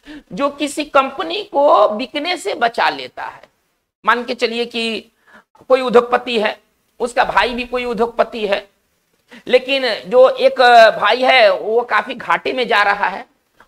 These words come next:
हो सकता है उसका कंपनी बिक जाए, वो इस अवस्था में पहुंच गया है। तो जो दूसरा भाई जो एक बड़ा और सफल उद्योगपति है, वो अपने छोटे भाई के, अ, कंपनी को क्या करेगा? बचा लेगा, क्योंकि वह मामला पारिवारिक मामला है,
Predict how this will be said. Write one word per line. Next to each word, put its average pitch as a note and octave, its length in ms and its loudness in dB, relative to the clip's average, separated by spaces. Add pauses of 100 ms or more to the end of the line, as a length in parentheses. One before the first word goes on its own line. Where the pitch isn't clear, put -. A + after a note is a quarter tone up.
(140)
हो C#4 120 10
सकता - 300 0
है B3+ 60 2
उसका C4 220 0
कंपनी A3+ 440 -2
बिक E3+ 260 -8
जाए, A#2+ 200 -6 (260)
वो B3 220 2
इस B3 300 -6
अवस्था G3 440 0
में F3 100 -6
पहुंच D3 300 -12
गया A#2 180 -12
है। - 160 -16 (680)
तो D4 100 0
जो C#4 140 -6
दूसरा C4 420 0
भाई C4 240 2
जो B3+ 140 -6
एक C4+ 180 -2
बड़ा B3+ 300 4
और C4 180 0
सफल C4+ 280 0
उद्योगपति C4 600 -2
है, D4 60 -2
वो D4 200 2
अपने D4+ 380 0
छोटे C#4 340 -4
भाई C#4 160 0
के, D4+ 260 -2
अ, E4 240 2 (520)
कंपनी C#4 460 -4
को F#4 120 -2
क्या F#4+ 160 2
करेगा? G3 300 0
बचा E3 260 2
लेगा, A2 340 -10 (380)
क्योंकि E4+ 200 -4
वह D#4+ 160 4
मामला E4+ 380 0
पारिवारिक F#3 500 2
मामला B2+ 300 -6
है, A#2 200 -14